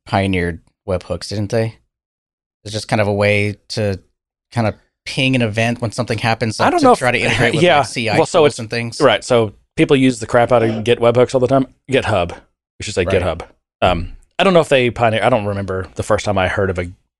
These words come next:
Speaker 2: webhook. I, I feel like it was before GitHub, but I, I don't know.
Speaker 1: Mm. That was the first time I heard of it, and I thought they were, they, they either, if, whether or not they pioneered or not, I think they popularized it.
Speaker 2: Yeah, yeah, I think so.
Speaker 1: Popularized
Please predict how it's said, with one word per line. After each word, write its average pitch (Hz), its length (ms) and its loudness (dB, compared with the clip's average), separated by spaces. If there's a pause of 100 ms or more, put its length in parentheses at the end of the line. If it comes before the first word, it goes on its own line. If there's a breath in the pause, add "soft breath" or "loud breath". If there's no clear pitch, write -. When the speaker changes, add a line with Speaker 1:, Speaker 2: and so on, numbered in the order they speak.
Speaker 2:
webhook. 92 380 -2
I, 95 60 -2
I 98 160 -10
feel 113 140 -2
like 101 80 -2
it 135 40 2
was 127 60 -2
before 139 280 -2
GitHub, 151 300 -2
but 151 100 -4
I, 151 100 -6 (220)
I 55 60 -16
don't - 100 -20
know. - 140 -20 (100)
Speaker 1:
Mm. 110 200 -16 (420)
That 127 80 -2
was 147 80 2
the 127 60 -8
first 123 160 -2
time 113 120 0
I 107 80 2
heard 101 140 -2
of 92 80 -4
it, 95 100 -4
and 95 100 -6
I 92 80 -6
thought - 420 -6
they 101 100 -10
were, 90 220 -12 (240)
they, 147 260 -2
they 143 120 -6
either, 135 340 -2 (240)
if, 131 140 0
whether 143 160 4
or 165 40 4
not 151 140 2
they 113 100 -4
pioneered 139 380 2
or 151 80 0
not, 147 100 0
I 131 80 -2
think 120 160 -8
they 104 60 -6
popularized 90 680 -10
it. 101 80 -6
Speaker 2:
Yeah, 135 240 4 (180)
yeah, 98 280 -2
I 113 40 -8
think 123 160 -2
so. - 80 -10
Speaker 1:
Popularized 110 920 -4